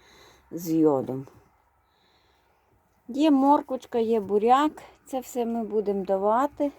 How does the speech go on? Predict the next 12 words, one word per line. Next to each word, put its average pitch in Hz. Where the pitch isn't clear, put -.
чуть 240
пізніше. 208
Ще 254
з -
тиждень 190
я 180
пропою, 269
тоді 220
ще 196
куплю, 190
е... 170
чектонік. 233